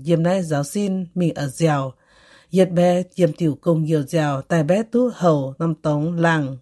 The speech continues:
màng bột thìn giảng, diêm vườn thống ruồi, cứu nhung giang, mình dẻo, diêm nai, bé mài thăm nông tống, tu miền bản hữu tháo. Ông Trần Văn Hùng,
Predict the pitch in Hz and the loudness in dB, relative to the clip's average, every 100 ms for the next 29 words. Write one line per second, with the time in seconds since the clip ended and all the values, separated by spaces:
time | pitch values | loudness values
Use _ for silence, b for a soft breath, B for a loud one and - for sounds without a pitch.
0 | - 156 147 160 147 - 156 - 165 143 | -4 -2 -2 -4 -6 -4 -6 -2 -2 -2
1 | 135 - 208 185 127 - 139 160 175 160 | -4 -4 -2 -2 -4 -4 -4 -2 2 2
2 | 139 - B B B - 170 170 196 - | 2 -6 B B B 2 4 4 2 -6
3 | _ 190 185 151 139 151 190 220 208 185 | _ -2 0 0 0 0 0 0 -2 -2
4 | 170 139 156 160 143 135 - 175 170 165 | 0 0 2 2 2 -4 -4 2 2 2
5 | 175 196 196 175 190 190 160 139 214 233 | 0 0 -2 0 0 2 -2 -4 -4 -2
6 | 190 170 - 147 147 170 B B - 254 | -2 -4 -2 -2 -2 -4 B B -4 -2
7 | 208 156 156 151 123 202 240 - 147 135 | 0 0 0 -2 -2 -4 -4 -4 -4 -4
8 | 156 - _ b b b b 214 202 196 | -6 -10 _ b b b b -4 0 2
9 | 156 160 196 165 175 151 | 2 0 -4 -2 -2 -4